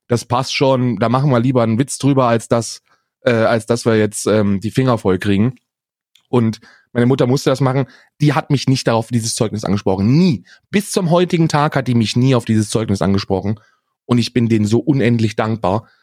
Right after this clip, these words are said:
weil es waren schöne sechs Wochen, es hat ungefähr drei, vier Tage, die ersten drei, vier Tage hatte ich Panik, dass, dass ich das Zeugnis vorzeigen müsste, ab dann war einfach nur noch Genuss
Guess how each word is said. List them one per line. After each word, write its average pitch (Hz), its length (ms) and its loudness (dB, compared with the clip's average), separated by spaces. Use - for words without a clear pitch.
weil 117 160 -2
es 107 120 -4
waren 104 200 0
schöne 135 520 0
sechs 120 300 -6
Wochen, 123 300 0
es 123 100 0
hat 117 160 -2
ungefähr 151 400 2
drei, 123 200 0
vier 131 160 -2
Tage, 123 420 0
die 135 220 -2
ersten 156 320 -2
drei, 143 160 2
vier 135 120 -2
Tage 131 260 2
hatte 120 120 0
ich 110 100 -4
Panik, 123 360 -2
dass, - 240 -4
dass 110 180 -2
ich 113 120 -4
das - 180 -12
Zeugnis 120 320 -4
vorzeigen 107 400 -2
müsste, 101 220 0
ab 98 140 -4
dann 107 200 0
war 98 100 0
einfach 107 240 0
nur 113 120 0
noch 101 160 -2
Genuss 107 340 -2